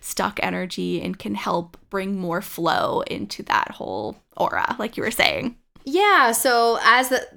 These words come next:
Speaker 2: yeah, Kat gave us, like, little practices we can do, but at s-, there's some, there's really a beauty to going to a Reiki practitioner and having someone else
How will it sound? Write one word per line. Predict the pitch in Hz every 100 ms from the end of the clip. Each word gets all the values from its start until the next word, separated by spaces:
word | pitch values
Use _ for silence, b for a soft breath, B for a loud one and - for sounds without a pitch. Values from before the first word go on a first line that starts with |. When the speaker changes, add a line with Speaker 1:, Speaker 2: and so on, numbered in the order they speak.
| -
Speaker 2:
yeah, | 226 190 170
Kat | - 226 254 233 -
gave | 226 208
us, | 202 202
like, | 208 185 -
little | 220 220
practices | 214 208 196 226 214 220 208
we | 202
can | 202 196
do, | 185 185 202 196
but | 190 -
at | 190
s-, | - - -
there's | - 208 208
some, | - - 226 277 262 -
there's | 190 202 202 185
really | 180 226 240 262
a | 240
beauty | 185 196 190 196
to | 185 185
going | 170 175 175 180 185
to | - 190
a | 175
Reiki | 170 160 160 185
practitioner | - 175 - - 175 - 190 196 202 B B
and | 202
having | 214 190 185 202
someone | 202 220 196 190 190
else | - 170 175 202 -